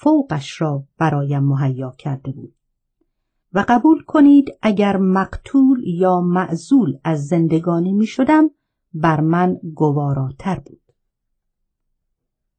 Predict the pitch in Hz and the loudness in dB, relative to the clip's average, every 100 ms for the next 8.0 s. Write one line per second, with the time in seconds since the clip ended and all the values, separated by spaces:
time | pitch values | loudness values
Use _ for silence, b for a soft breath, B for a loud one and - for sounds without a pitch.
0 | _ 330 392 403 262 202 165 170 165 147 | _ 2 4 4 2 0 -2 0 0 0
1 | 180 170 175 165 170 143 - 180 - - | -2 0 -2 -2 -4 -4 -6 -6 -6 -8
2 | - 139 135 123 135 _ _ _ _ _ | -8 -8 -8 -10 -12 _ _ _ _ _
3 | _ _ _ 156 175 262 277 254 247 156 | _ _ _ -4 2 4 4 2 -2 -4
4 | 180 240 254 - - 151 214 214 185 151 | -2 -2 -6 -14 -12 -4 -4 -2 -2 -2
5 | 139 135 160 208 214 - 190 - - 143 | -4 -8 -4 -4 -4 -6 -6 -6 -4 -2
6 | 139 135 240 285 - _ _ _ _ _ | -2 0 0 0 -6 _ _ _ _ _
7 | _ - 185 202 254 254 302 285 269 | _ -4 0 2 2 2 0 0 0